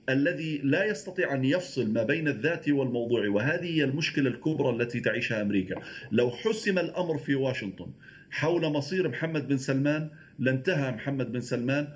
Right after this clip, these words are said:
ولن يحصل اهتزاز في، في العرش في الو-، في، في السعودية، لأن العلاقة الأمريكية السعودية راسخة مستقرة منذ عقود، والولايات المتحدة كما استطاعت أن تتخطى ب-، بضغط من شخص ترامب،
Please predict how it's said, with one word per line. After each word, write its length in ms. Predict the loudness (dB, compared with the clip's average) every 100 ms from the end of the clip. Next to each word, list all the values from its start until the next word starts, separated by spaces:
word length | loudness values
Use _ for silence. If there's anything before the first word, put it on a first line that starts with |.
| -10 0
ولن 560 | 2 4 2 -2 -2
يحصل 440 | -2 -4 -6 -4 -2
اهتزاز 540 | 0 0 0 0 -2
في، 200 | -2 -2
في 120 | 0
العرش 380 | -2 -2 -2 -2
في 100 | -2
الو-، 220 | 0 -2
في، 160 | -4 -8
في 80 | -8
السعودية، 600 | -4 -2 0 2 4 4
لأن 400 | 4 2 2 2
العلاقة 800 | 0 -2 -4 -2 -2 -2 -4 -4
الأمريكية 500 | -2 -2 -2 2 2
السعودية 580 | 2 -2 0 0 2 4
راسخة 560 | 4 2 0 -4 -2
مستقرة 720 | -2 -2 -4 0 0 2 0 -2 -14 -6 2
منذ 280 | 4 4
عقود، 500 | 4 2 2 4 2 0 -12 -2
والولايات 420 | 0 2 2 0
المتحدة 500 | -2 -2 0 0 0
كما 340 | 0 -2 -2 -2
استطاعت 640 | -4 -8 -6 -4 -4 -4
أن 160 | -6 -4
تتخطى 640 | -4 -4 -2 -4 0 0 0
ب-، 240 | -2 -2
بضغط 440 | 0 2 0 0 -2
من 120 | 0
شخص 320 | -2 -4 -8
ترامب، 320 | -4 -2 -2